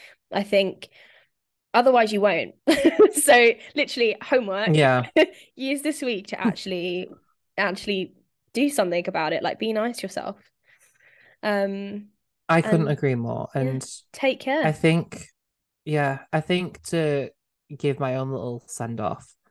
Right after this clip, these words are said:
Speaker 1: Mm-hmm.
Speaker 2: when it comes to matters of mental health,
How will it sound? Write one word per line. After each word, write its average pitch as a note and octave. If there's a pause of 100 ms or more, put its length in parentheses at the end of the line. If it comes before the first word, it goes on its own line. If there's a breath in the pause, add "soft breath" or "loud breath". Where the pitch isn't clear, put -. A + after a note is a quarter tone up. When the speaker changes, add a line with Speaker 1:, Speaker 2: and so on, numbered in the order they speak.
(200)
Speaker 1:
Mm-hmm. A#3+ (600)
Speaker 2:
when D3+ (160)
it F3
comes D#3
to D3+
matters C3+
of B2+
mental B2
health, A2+